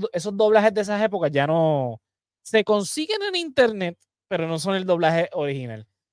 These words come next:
Así que el que vamos a estar escuchando en cine, si vamos a Cari-, a Caribbean Cinema específicamente, pues va a ser esos doblajes más recientes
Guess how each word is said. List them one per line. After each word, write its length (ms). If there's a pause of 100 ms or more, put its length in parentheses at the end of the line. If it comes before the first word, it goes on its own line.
(140)
Así 100
que 100
el 40
que 80
vamos 240
a 40
estar 120
escuchando 400
en 80
cine, 460 (320)
si 240
vamos 360
a 60
Cari-, 540
a 160
Caribbean 380
Cinema 440 (500)
específicamente, 800
pues 160
va 120
a 20
ser 160
esos 280
doblajes 420
más 200
recientes 600